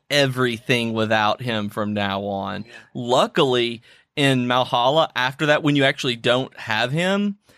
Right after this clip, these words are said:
Speaker 1: the, uh, combat is much easier. Like, the
Speaker 2: Oh, yeah,
Speaker 1: enemies are a
Speaker 2: it's
Speaker 1: lot easier to kill than the ones on Moonbrook after that.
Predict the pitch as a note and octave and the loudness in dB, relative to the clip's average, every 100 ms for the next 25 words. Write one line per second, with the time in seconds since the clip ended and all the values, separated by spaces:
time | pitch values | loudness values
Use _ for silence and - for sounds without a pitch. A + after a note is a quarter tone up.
0 | _ _ C#3 C#3+ C3+ B2+ B2 A#2 E3 D3+ | _ _ 0 2 2 2 2 2 0 2
1 | C#3+ B2 A#2 B2+ A2+ A#2 A2 A2+ E2+ G2 | 2 0 0 -2 -2 -4 -6 -6 -10 -10
2 | C3 C3+ C#3+ D3 C#3 C3 D3+ D3 C#3+ B2 | -2 -2 0 0 2 2 2 0 2 2
3 | A2+ B2+ B2+ B2+ B2 B2+ A2 G#2+ C3+ A#2 | 4 4 2 0 -2 -2 -4 -4 0 0
4 | A2+ A2+ G#2+ G#2+ G#2+ G#2 G#2 G#2+ G#2 F#2+ | 0 -4 -4 -4 -2 -4 -2 -6 -6 -8
5 | F#2+ G2 G2+ F#2+ D#2 C#2+ - | -10 -10 -10 -12 -10 -12 -14